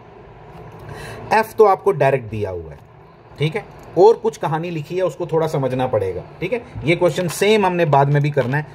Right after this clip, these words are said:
लेकिन अभी cross product कर रहे थे तो मैंने कहा, "चलो आपको करवा देता हूँ।" क्या है इस question के अंदर? इस question के बोला गया है कि ये एक मान लो rod जैसी है, इसको rod मान लो, ठीक है। इसके इस end, ये वाला end जो है इसका, ये, ये fixed है,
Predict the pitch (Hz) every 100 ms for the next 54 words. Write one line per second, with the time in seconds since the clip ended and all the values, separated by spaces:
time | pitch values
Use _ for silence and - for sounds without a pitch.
0 | - 131 143 143 143 135 139 147 143 139
1 | 135 127 139 139 143 127 127 127 127 120
2 | 117 117 110 104 95 92 92 90 - -
3 | - - - - - - - - 180 185
4 | 185 165 - 143 151 147 139 131 151 143
5 | 147 160 151 147 123 127 120 117 113 131
6 | 143 - 131 165 156 139 143 131 120 139
7 | 113 107 104 98 92 - 82 76 - 104
8 | - 110 110 101 92 85 78 - - -
9 | 151 220 - - - - - - 208 -
10 | 226 - 220 220 - 175 165 147 - 143
11 | 190 190 196 190 170 175 170 170 165 143
12 | 170 160 160 151 147 160 147 - 76